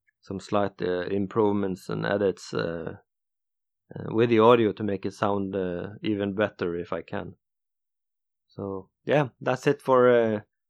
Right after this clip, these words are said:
for this episode. Uh, pretty short one, but, uh, short and sweet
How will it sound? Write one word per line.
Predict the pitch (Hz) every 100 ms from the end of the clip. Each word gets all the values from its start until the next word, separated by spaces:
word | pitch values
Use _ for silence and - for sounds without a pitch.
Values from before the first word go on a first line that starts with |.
| _ _ _ _ _ _ _ _ _
for | - 127
this | 160 160 -
episode. | 147 143 139 135 143 160 170 -
Uh, | 151 131 131 127 -
pretty | 151 139
short | 123 147 147 143
one, | 135 127 156 - _ _ -
but, | 123 - 127
uh, | 120 120 120 117 110 - _ -
short | - 117 123
and | 139
sweet | - 143 135 _ - -